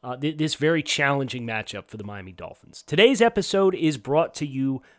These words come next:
by Pepsi. This football season will be different, and Pepsi's here to get you ready for game day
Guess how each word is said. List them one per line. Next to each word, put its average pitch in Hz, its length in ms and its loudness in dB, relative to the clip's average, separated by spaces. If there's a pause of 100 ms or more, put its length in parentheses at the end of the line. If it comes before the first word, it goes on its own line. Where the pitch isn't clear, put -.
(140)
by 113 420 -4 (260)
Pepsi. - 460 -2 (140)
This 156 180 -2
football 175 400 0
season 160 340 -2
will 156 100 0
be 135 140 0
different, 160 320 -2
and 127 140 -4
Pepsi's 160 420 -2
here 180 140 2
to 175 40 -2
get 170 220 -2
you 175 80 -8
ready 160 160 0
for 139 160 -8
game 156 240 -2
day 151 220 0